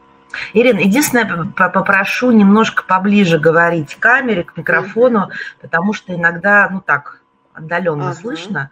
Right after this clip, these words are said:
Speaker 2: Так, так
Speaker 1: Вот,
Speaker 2: нормально,
Speaker 1: коллеги,
Speaker 2: так
Speaker 1: поставьте
Speaker 2: получше?
Speaker 1: плюсики, слышно ли вам Ирину, всё ли хорошо.
Speaker 2: Так,
Speaker 1: Вот,
Speaker 2: плохо
Speaker 1: плохо
Speaker 2: слышно.
Speaker 1: слышно, пишет. Вот щас, э, вот кто-то пишет: «Плохо», кто-то: «Хорошо».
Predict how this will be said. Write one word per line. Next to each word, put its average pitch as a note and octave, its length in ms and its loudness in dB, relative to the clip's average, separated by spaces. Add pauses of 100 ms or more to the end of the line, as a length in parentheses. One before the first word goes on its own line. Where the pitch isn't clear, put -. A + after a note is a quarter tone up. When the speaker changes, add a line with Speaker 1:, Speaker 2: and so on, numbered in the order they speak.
Speaker 2:
Так, F3+ 320 -10
так A3 140 -8
Speaker 1:
Вот, - 80 -18
Speaker 2:
нормально, A3+ 220 -6
Speaker 1:
коллеги, G#3 360 -2
Speaker 2:
так - 80 -12
Speaker 1:
поставьте G#3+ 520 -4
Speaker 2:
получше? - 60 -20
Speaker 1:
плюсики, E3+ 640 -10
слышно G3+ 540 -10
ли E3 140 -4
вам D3+ 460 -4 (340)
Ирину, F3 560 -10
всё G#3 240 -14
ли G3 100 -10
хорошо. D3+ 880 -10 (1080)
Speaker 2:
Так, E3 440 -14
Speaker 1:
Вот, F3 320 -6
Speaker 2:
плохо C3+ 60 -18
Speaker 1:
плохо D3 180 -2
Speaker 2:
слышно. - 160 -12
Speaker 1:
слышно, C4+ 200 -10
пишет. - 180 -16
Вот F#3 160 -4
щас, - 380 -4
э, E3+ 80 -8 (480)
вот E3 180 -2
кто-то D#3+ 220 -6
пишет: D3+ 240 -14
«Плохо», A#3 460 -4
кто-то: D#3+ 360 -6
«Хорошо». D#3+ 520 -4